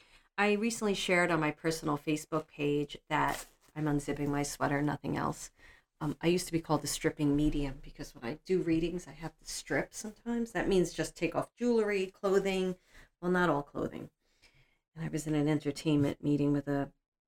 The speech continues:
entertainment company, with a network, and I started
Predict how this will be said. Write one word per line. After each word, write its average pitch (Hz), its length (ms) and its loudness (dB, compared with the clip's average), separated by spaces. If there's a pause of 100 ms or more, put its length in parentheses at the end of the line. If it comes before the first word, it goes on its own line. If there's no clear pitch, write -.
(320)
entertainment 147 640 0
company, 143 580 0
with 147 160 -4
a 143 140 2
network, 147 540 2
and 143 100 -2
I 143 80 0
started 147 400 -2